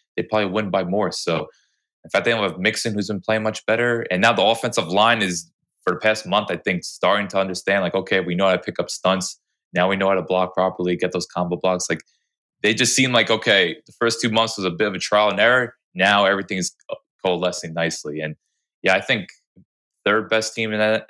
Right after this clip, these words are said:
A F C, you make even a case, maybe they're even better than Buffalo. I still think Kansas City is the top team, but,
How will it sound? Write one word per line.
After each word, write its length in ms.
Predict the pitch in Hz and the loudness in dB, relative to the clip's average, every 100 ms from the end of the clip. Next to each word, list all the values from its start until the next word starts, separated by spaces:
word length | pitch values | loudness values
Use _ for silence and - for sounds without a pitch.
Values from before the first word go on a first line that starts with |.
| 98 | 0
A 120 | 107 | 2
F 100 | 107 | 0
C, 200 | - 110 95 | -2 -4 -4
you 80 | 92 | -4
make 160 | 101 104 | -4 -2
even 180 | 101 92 | -2 -2
a 40 | |
case, 280 | - 104 98 | -2 -2 -2
maybe 260 | 85 92 101 | -4 -2 0
they're 140 | 98 | 0
even 140 | 101 98 | -2 0
better 180 | 104 104 | 0 0
than 100 | 90 | 0
Buffalo. 520 | 101 - 104 104 104 _ - | -2 0 0 0 -4 _ -2
I 60 | |
still 180 | 104 143 | 0 2
think 140 | 117 - | 0 2
Kansas 240 | 120 113 | 2 2
City 80 | 120 | 0
is 60 | 92 | 0
the 60 | |
top 280 | - 104 104 | 0 0 0
team, 260 | 113 120 95 | -2 -2 0
but, 200 | 85 | 0